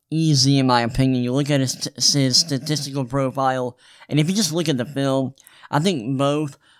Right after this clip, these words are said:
uh, combined were good enough for him to be a top ten selection. Um, he's a stud, a great athlete with,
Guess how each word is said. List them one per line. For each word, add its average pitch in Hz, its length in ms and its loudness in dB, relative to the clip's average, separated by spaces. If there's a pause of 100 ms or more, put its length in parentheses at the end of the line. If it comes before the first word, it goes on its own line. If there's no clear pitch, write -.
uh, 127 220 0
combined 135 720 2 (180)
were 131 160 -2
good 131 160 0
enough 139 460 0
for 139 100 2
him 135 180 4
to 131 60 2
be 123 160 0
a 110 60 -2
top 127 320 0
ten 127 180 0
selection. 120 800 -2 (480)
Um, 113 160 -2
he's 131 200 2
a 123 40 -2
stud, 139 640 2 (240)
a 123 120 -6
great 135 260 0
athlete 127 720 -2
with, 120 460 -6